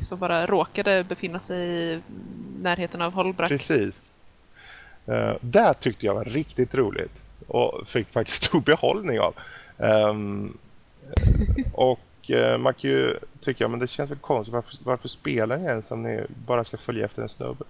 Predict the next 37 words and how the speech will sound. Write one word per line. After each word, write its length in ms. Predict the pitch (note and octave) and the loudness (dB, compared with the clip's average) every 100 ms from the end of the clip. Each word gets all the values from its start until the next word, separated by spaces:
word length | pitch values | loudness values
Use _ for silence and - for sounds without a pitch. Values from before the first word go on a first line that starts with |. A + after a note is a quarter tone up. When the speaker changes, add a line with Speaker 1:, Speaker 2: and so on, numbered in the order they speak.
| - - | -16 -10
Speaker 2:
Fast 140 | C3 | 0
å 40 | C#3+ | 2
andra 120 | B2 | 2
sidan, 320 | - D#3+ A#2+ - - - - - _ - - - - - - - - | 0 2 2 0 -20 -20 -20 -20 _ -20 -20 -20 -20 -20 -20 -18 0
det 80 | |
är 40 | C#3+ | 2
ju 100 | C#3+ | 2
lite 380 | C3+ D3 C#3+ D3+ | 2 0 2 2
det 60 | |
här 180 | C#3 D#3 | 4 4
som 180 | - C3+ | 2 -4
jag 120 | B2 | -4
ser 340 | - D3 C#3 | -4 2 4
M 140 | A#2+ A2+ | 4 0
M 120 | A2+ | -2
Os 520 | C3 G#2+ - - - - - - | -4 -4 -8 -10 -12 -18 -20 -16
som, 360 | - A#2+ A#2 - - | -6 -4 -4 -10 -16
som 180 | - A#2 | -8 -2
deras 200 | A#2+ A2+ | 0 0
största 340 | - B2+ - | -2 -4 -4
styrka 480 | G#2+ - B2 - D#2+ | -6 -2 -2 -2 -4
nästan, 280 | B1+ - G#2+ | -6 -8 -8
att 100 | A2 | -2
man 120 | B2 | -2
kan 400 | - - D#3 D3+ | -2 0 0 0
göra 440 | C#3+ A2+ G2+ G2+ G#2 - _ _ _ _ _ _ - | 0 2 2 0 -2 -10 _ _ _ _ _ _ -6
på, 220 | A2+ G2+ | -4 -4
på 120 | - C3 | 0 0
ett 140 | C3 | 0
sätt, 180 | - A2 | -4 -2
man 100 | B2+ | -2
kan 120 | C#3+ | 0
hitta 160 | D3+ D3 | 0 0
på 100 | C#3 | 0
sina 200 | C3+ C3+ | -2 0
egna 240 | C3 C3 | 0 0
historier 580 | B2+ - F#2+ A#2+ A#1+ | -6 -6 -6 -4 -4